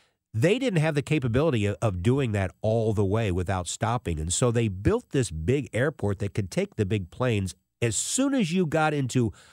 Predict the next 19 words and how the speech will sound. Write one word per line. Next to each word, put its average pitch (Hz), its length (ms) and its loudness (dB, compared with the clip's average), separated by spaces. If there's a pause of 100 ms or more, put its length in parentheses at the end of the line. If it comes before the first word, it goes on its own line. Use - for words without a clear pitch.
(140)
uh, 123 200 2
across 156 520 0
the 127 160 2
Atlantic, 113 540 -2 (180)
the 131 100 2
first - 460 -4
place 185 240 0
you 160 80 -2
could 135 180 0
land 120 360 0
is 120 240 -2
way 254 500 -2
out 165 240 -2
there 143 140 2
at 123 80 -4
the 120 200 -4
end 123 200 0
of 92 100 -4
Newfoundland 90 400 -4